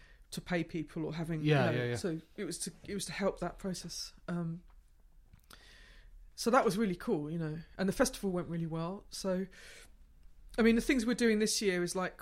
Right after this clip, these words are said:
Speaker 1: we're, Kath and I have got, um, a band that we, we sort of started to, called Word of Moth.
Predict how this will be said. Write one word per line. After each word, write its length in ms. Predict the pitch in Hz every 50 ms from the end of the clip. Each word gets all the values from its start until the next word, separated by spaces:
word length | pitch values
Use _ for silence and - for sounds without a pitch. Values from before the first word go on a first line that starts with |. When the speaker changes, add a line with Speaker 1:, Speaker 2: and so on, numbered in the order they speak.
| - -
Speaker 1:
we're, 360 | 180 196 185 185 185 180 175 - - - - - - - - - - - -
Kath 240 | - - 247 - -
and 100 | 220 214
I 60 | 208
have 120 | 196 170 -
got, 160 | - 190 -
um, 420 | 180 180 175 180 180 180 180 180 - - - - _ _ _ _ - - - - - - - - - - _ - - - - _ - - - - -
a 60 | - -
band 360 | - 190 185 185 180 170 165
that 100 | 175 -
we, 340 | 180 185 180 175 175 170 - - - - - - - - - -
we 340 | - 214 190 - 196 190 185
sort 180 | - - - 151
of 40 | -
started 440 | - 208 190 180 143 151 160 - -
to, 280 | - - 165 160 156 151 -
called 200 | - 220 180 160
Word 160 | 202 196 180
of 80 | 160 160
Moth. 440 | 180 170 151 147 - - - -